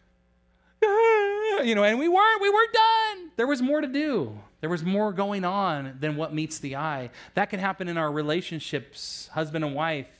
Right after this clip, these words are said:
spouse, workplace relationships, where you know, you discern something's going on that's deeper that needs to be dealt with. Holy Spirit, show me the truth. Holy Spirit, show me the truth. The third thing,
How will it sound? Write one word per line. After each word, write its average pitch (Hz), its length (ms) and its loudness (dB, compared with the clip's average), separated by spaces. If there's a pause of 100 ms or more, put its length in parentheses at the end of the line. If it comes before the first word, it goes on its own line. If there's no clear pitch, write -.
(100)
spouse, 156 720 -8
workplace 165 500 -4
relationships, 139 640 -6 (320)
where 156 120 -2
you 165 280 -2
know, 190 280 0
you 175 140 -4
discern 175 680 -4 (440)
something's 165 560 -6
going 156 240 -2
on 151 260 -2
that's 131 200 -10
deeper 147 340 -4
that 131 100 -6
needs 131 200 -6
to 131 80 -14
be 131 80 -8
dealt 131 260 -6
with. 117 380 -14 (320)
Holy 175 300 -2
Spirit, 160 420 -4
show - 400 -4
me 175 120 0
the 156 120 -4
truth. 135 640 -8 (480)
Holy 151 160 -4
Spirit, 139 260 -8
show 151 240 -6
me 147 80 -6
the 143 80 -4
truth. 139 300 -6
The 139 80 -12
third 180 260 0
thing, 170 280 0